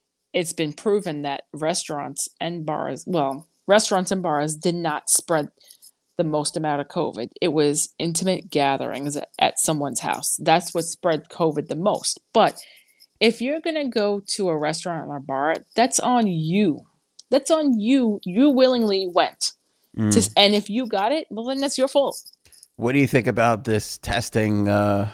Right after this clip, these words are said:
Speaker 2: there in New York? Uh, de Blasio said you have to have proof
Speaker 1: Absolutely
Speaker 2: of
Speaker 1: not.
Speaker 2: vaccine or a,
Speaker 1: Absolutely not.
Speaker 2: a negative test every week.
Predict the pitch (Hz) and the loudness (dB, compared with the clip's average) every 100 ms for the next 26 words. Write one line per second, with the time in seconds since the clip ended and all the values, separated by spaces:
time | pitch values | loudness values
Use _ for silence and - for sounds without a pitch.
0 | - 110 95 - 101 - 107 101 101 101 | -6 -4 -4 -4 -12 -6 0 2 4 4
1 | 110 120 120 98 104 101 98 104 104 104 | 6 4 2 -2 0 0 0 4 4 4
2 | 98 98 104 95 95 107 98 95 95 95 | 2 0 0 0 2 2 2 0 0 0
3 | - - 107 170 196 185 156 170 160 139 | -4 -2 2 4 2 0 -4 -6 -6 -10
4 | 120 _ _ - 107 101 101 - 107 104 | -14 _ _ -6 -2 -2 -2 2 4 4
5 | 104 - 98 98 95 175 - - 190 160 | 2 0 2 4 4 4 4 2 2 -4
6 | 185 175 135 - 98 101 95 98 - 95 | -4 -6 -8 -4 0 2 4 2 2 0
7 | 95 98 95 92 95 95 92 - | 2 0 0 0 -2 -2 -6 -16